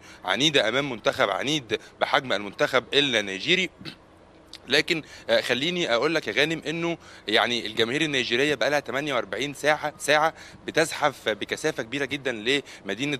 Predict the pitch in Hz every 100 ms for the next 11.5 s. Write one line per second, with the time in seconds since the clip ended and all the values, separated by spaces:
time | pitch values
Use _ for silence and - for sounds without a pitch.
0 | 107 139 139 101 98 104 98 98 139 151
1 | 120 98 143 120 110 123 - 143 113 95
2 | 95 92 139 - 139 - - - 98 107
3 | 147 107 - 147 139 131 107 123 139 104
4 | 98 95 92 131 165 165 - - - -
5 | 143 - 151 143 139 113 139 - 156 -
6 | 147 143 120 139 127 131 123 117 107 101
7 | - 131 117 95 123 143 - - - 98
8 | 139 - 120 87 - 135 131 127 143 117
9 | 104 127 131 135 - - - 143 143 113
10 | 131 147 120 139 120 101 98 - 92 131
11 | - 101 92 120